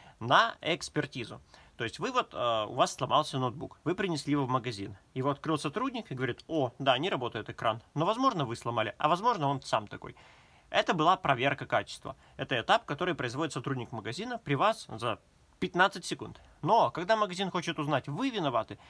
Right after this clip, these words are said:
или магазин виноват, он может отправить вас на экспертизу. Ну, в смысле, вы и за вас эксплуатационный это брак или производственный, вот так это называется. То есть вы виноваты или сам ноутбук был плохо сделан.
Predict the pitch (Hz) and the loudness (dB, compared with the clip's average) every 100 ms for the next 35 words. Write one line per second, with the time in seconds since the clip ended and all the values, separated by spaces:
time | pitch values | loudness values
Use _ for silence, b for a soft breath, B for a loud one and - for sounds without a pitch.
0 | B B B - 170 135 101 - _ - | B B B -6 -2 -2 -4 -10 _ -20
1 | - 139 143 151 135 107 104 - - 240 | -4 -2 0 0 -2 -2 -4 -6 -4 -2
2 | 226 214 - - 143 147 110 120 - b | 2 0 0 2 4 4 2 -2 -2 b
3 | b - 143 143 - 143 117 - - 135 | b -2 -2 0 -4 -6 -6 -10 -8 -8
4 | 135 123 117 117 220 196 151 143 - 127 | -6 -6 -4 -2 -2 0 0 0 -2 2
5 | 147 147 - 160 - 165 139 - - 147 | 2 2 0 -4 -2 0 0 0 -2 2
6 | 240 247 233 180 185 190 - B B 147 | 2 2 0 2 4 4 0 B B -2
7 | 185 180 175 - 143 147 123 101 - - | 2 2 0 -2 0 0 -2 -6 -8 -14
8 | 107 107 - 107 - - 110 110 107 - | -10 -10 -8 -10 -10 -16 -10 -8 -10 -4
9 | 139 - 117 170 247 233 226 208 B B | -4 -4 -2 0 0 2 2 2 B B
10 | B 160 196 196 - 160 147 123 139 147 | B -2 0 0 -2 -2 -2 -2 -4 -4
11 | 139 131 156 143 131 147 123 110 110 107 | -2 -2 -2 -2 -4 -4 -6 -10 -6 -6
12 | - | -6